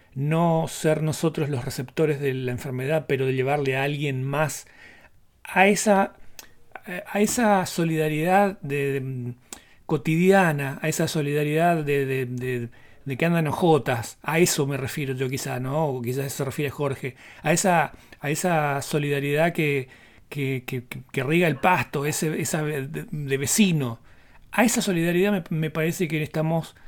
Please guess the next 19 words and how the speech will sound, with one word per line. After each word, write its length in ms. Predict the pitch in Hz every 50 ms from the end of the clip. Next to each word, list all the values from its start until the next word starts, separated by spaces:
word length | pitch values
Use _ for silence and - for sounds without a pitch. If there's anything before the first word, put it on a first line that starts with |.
| - - - - _ _
no 140 | 151 143 156
le 60 | 165
estamos 280 | - - 160 165 175 156
apostando 540 | 151 - 135 120 - 156 156 156 165 170 156
o 140 | 127 131
no 80 | 131 139
le 40 | 151
estamos 300 | 135 - 147 143 139 127
pegando 300 | - 131 131 139 143 139
en 140 | 135 127 123
la, 140 | 123 123
en, 360 | 120 117 123 127 - 233 165 - - - - - - -
en 120 | 135 131
donde 380 | 131 131 127 123 123 123 123 120
te-, 280 | 123 - 151 143 147 156
tendría 400 | - 139 131 139 160 160 156 147
que 100 | - -
estar, 340 | - - 170 143 135 131 123
digamos, 500 | 123 123 120 120 120 123 139 151 156